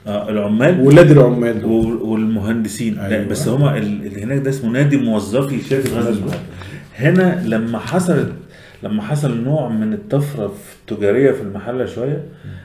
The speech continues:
Speaker 1: فبقى الناس عايزة تروح لعندها أندية، مش عارفة تخش النادي ده.
Speaker 2: مظبوط.
Speaker 1: فعملوا حاجة اسمها بلدية المحلة.
Speaker 2: لا، هو قديم، هو دي كانت استراحة ملكية أصلًا من الملك فؤاد، النادي البلدية، المبنى
Speaker 1: آه.
Speaker 2: القديم بتاعها، وكان بقى نعمان باشا الأعصر كان عمدة
Speaker 1: أيوة.
Speaker 2: المحلة القديمة.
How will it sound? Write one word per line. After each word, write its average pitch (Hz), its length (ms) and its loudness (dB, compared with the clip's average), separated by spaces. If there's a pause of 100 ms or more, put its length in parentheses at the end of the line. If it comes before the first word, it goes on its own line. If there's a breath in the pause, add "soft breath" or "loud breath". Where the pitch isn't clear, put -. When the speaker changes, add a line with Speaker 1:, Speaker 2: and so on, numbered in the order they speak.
(140 loud breath)
Speaker 1:
فبقى 113 440 0
الناس 139 260 -2
عايزة 143 200 0
تروح - 180 0
لعندها 110 340 -4
أندية، 117 200 -4
مش 127 120 -4
عارفة 143 180 2
تخش 151 360 -2
النادي 107 260 -4
ده. 92 100 -6 (280 loud breath)
Speaker 2:
مظبوط. - 180 -14
Speaker 1:
فعملوا 123 300 0
حاجة 143 200 0
اسمها 135 320 -4
بلدية 117 460 0
المحلة. 90 340 -6
Speaker 2:
لا، 151 180 -4
هو 151 120 0
قديم، 170 440 -4 (160)
هو 143 80 -6
دي - 100 -8
كانت - 180 -10
استراحة - 480 -6
ملكية 101 600 -12
أصلًا - 240 -14
من 98 160 -4
الملك 98 240 -10
فؤاد، - 360 -12 (200)
النادي 101 220 -14
البلدية، 92 500 -12
المبنى 101 340 -8
Speaker 1:
آه. 160 180 2
Speaker 2:
القديم - 260 -4
بتاعها، 151 440 -4 (360 loud breath)
وكان 123 240 0
بقى 123 120 2
نعمان 120 340 0
باشا - 260 -4
الأعصر 151 460 -2
كان 113 140 -4
عمدة 110 300 -2
Speaker 1:
أيوة. 120 120 0
Speaker 2:
المحلة 143 460 2
القديمة. 113 580 -2